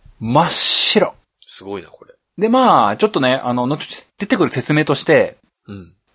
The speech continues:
Speaker 1: 消しゴムがありそうな部分のとこに色はついてるんです。
Speaker 2: ほうほうほう。
Speaker 1: で、その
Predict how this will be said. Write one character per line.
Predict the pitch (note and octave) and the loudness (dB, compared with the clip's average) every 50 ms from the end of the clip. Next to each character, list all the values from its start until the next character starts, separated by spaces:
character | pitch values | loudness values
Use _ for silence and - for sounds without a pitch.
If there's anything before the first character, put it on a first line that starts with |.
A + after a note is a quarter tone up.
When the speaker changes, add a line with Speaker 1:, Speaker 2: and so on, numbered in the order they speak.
| - _ | -8 _
Speaker 1:
消 | - - - | 0 2 2
し | - - D4 | 4 4 4
ゴ | D4 | 4
ム | C#4+ C#4+ | 6 6
が | C#4 C4+ G3+ G3+ | 6 6 6 4
あ | A3+ | 4
り | B3 A#3 | 4 2
そ | - B3+ | 2 2
う | A#3 | 2
な | D#3 A#2+ | 2 2
部 | C#3+ | 2
分 | D3 D3+ C3 | -2 -2 -2
の | G#2+ F2+ | -2 -4
と | - - | -6 -4
こ | - G#2 | -4 -4
に | G2+ - | -4 -4
色 | - D3 G#3 A#3+ | -4 -2 2 2
は | G3+ D3+ | 2 2
つ | - - | 2 -4
い | E3+ D3 | -2 -2
て | B2 | -2
る | F#2 E2+ | -2 -2
ん | |
で | D2+ | -8
す。 | - - A2 - - _ _ _ _ _ _ _ _ _ _ _ _ _ | -8 -8 -10 -10 -10 _ _ _ _ _ _ _ _ _ _ _ _ _
Speaker 2:
ほ | - D3 G#2+ | -4 -4 -4
う | - | -4
ほ | F#2 D#2+ | -6 -12
う | |
ほ | - - - | -14 -10 -2
う。 | - | 2
Speaker 1:
で、 | F3 F#3 F3+ | 2 4 4
そ | - B3+ | 4 2
の | C4 G3+ - - | 0 0 -2 -8